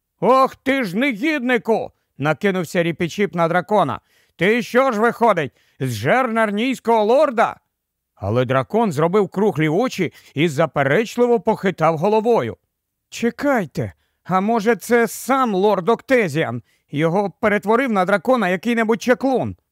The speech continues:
припустила Люсі. «Навряд», — похитав головою Едмонд.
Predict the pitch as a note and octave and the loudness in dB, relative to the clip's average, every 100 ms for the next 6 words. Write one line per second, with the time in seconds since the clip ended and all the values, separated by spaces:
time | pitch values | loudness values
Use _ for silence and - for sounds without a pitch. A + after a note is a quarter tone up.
0 | _ C3 B2 F3 - G#3 E3+ D#3 F3+ D3 | _ -4 -2 -4 -2 0 2 2 0 -2
1 | - - _ _ _ _ _ A#2+ G3 A#3 | -6 -16 _ _ _ _ _ -2 0 2
2 | A#3 A#3 G3 B2+ _ _ _ B2 B2+ D#3 | 2 0 -2 -6 _ _ _ -4 -2 -2
3 | D3 E3+ C#3 D3 D3+ D3+ C#3+ C#3+ E3 D3 | 0 0 2 0 0 2 0 0 0 0
4 | B2 F#2+ | -2 -6